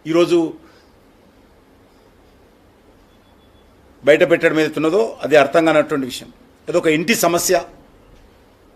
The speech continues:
అధికారం కోసమో లేకపోతే ఆస్తుల కోసమో వాళ్ళు చెప్పుకోవాలి.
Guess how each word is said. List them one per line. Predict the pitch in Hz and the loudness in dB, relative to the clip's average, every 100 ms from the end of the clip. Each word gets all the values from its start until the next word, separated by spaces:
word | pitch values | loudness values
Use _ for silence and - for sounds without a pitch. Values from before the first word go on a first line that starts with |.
| _ _ _ _ _ _ - - _ _ _ _ 135 | _ _ _ _ _ _ -20 -20 _ _ _ _ -2
అధికారం | 165 196 190 175 | 2 4 4 4
కోసమో | 165 165 165 165 170 180 | 0 -2 -2 0 2 2
లేకపోతే | 165 160 156 165 | 0 -2 0 2
ఆస్తుల | 151 170 190 180 | 2 2 0 0
కోసమో | 165 156 165 170 165 | 0 -2 -4 -4 -4
వాళ్ళు | 143 156 | -4 0
చెప్పుకోవాలి. | 156 - 165 120 | -2 0 2 2